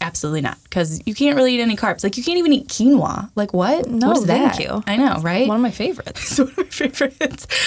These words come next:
Speaker 1: Um, I did feel like a huge asshole, though, 'cause one of my child's first, uh, foods was a kale smoothie. And I was like, "I'm a jerk." <laughs>
Speaker 2: Yeah.
Speaker 1: Um, but yes, that's, uh, that's about it. That's all I'm fangirling over. Shall we get into today's ep?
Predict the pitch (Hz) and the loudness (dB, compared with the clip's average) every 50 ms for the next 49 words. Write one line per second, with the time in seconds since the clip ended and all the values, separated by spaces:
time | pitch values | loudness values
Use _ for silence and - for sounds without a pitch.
0 | - - - - 247 240 220 214 214 208 208 220 202 226 226 - 240 226 214 214 | -2 -2 -2 0 0 0 2 2 2 2 0 0 -2 -4 -4 -2 -2 0 0 0
1 | 185 180 - - 190 185 170 175 180 - 196 185 180 175 175 175 180 175 180 175 | 0 -2 -2 -2 0 0 0 0 0 0 2 2 2 2 2 0 -2 0 2 2
2 | 175 170 175 170 170 160 - - 170 170 170 165 - - - 175 170 170 - - | 2 2 0 -2 -2 -2 -2 -2 -2 -2 -4 -6 -6 -2 -2 -2 -2 -2 -4 -8
3 | - - - - - 175 165 160 151 - - 196 240 240 233 196 175 170 156 147 | -10 -12 -12 -8 -6 -4 -4 -4 -6 -4 -2 -2 -2 -2 -2 -2 -2 -2 -2 -4
4 | - - - - 226 240 254 254 - - - 220 233 - - - - - _ _ | -6 -10 -8 -4 -2 -2 -2 -2 -4 -4 -2 -4 -4 -4 -6 -10 -10 -12 _ _
5 | - - - - - - 180 170 160 - 165 160 - - 165 165 190 226 247 254 | -20 -20 -16 -8 -6 -4 -2 -2 -2 -2 -4 -4 -6 -8 -10 -8 -4 -2 0 0
6 | 247 247 - - _ _ - - 175 165 170 - 156 156 147 - - - - - | 0 0 -2 -6 _ _ -6 -6 -4 -4 -2 -4 -4 -4 -6 -8 -12 -20 -16 -6
7 | - 381 370 - - 415 381 381 - 392 392 202 196 - - 554 554 523 494 - | -2 -2 -2 0 0 -4 -4 -2 -2 -2 0 0 0 0 0 0 0 0 0 -2
8 | - - 269 254 240 233 226 220 214 214 208 202 202 196 202 202 196 - - - | 0 2 2 2 2 2 0 0 0 0 2 2 2 2 0 0 -2 -6 -8 -6
9 | - - - - - - 254 254 247 233 - - - - - - - 226 254 254 | -6 -6 -8 -6 0 2 2 4 4 2 -2 -2 -6 -10 -10 -8 -2 2 2 2
10 | 262 277 269 - - 302 294 285 277 294 294 285 294 277 202 165 160 - - _ | 2 2 -2 0 2 2 4 4 4 2 2 2 2 0 0 0 -2 -4 -8 _
11 | - - 226 - 247 233 214 - 185 170 165 - 98 208 233 240 - - 233 226 | -12 -8 -4 -4 -4 -4 -4 -4 -6 -4 -4 -4 -6 -6 -6 -6 -8 -8 -10 -10
12 | - _ _ _ - - - - - 240 240 226 233 220 226 226 226 226 - 233 | -12 _ _ _ -18 -10 -6 -2 -2 0 0 0 -2 -2 0 0 0 0 0 -2
13 | 226 220 - - - 214 202 202 208 - - 202 254 277 - | -2 -2 -4 -6 -4 -2 -2 -2 -2 -2 -4 -4 -4 -4 -2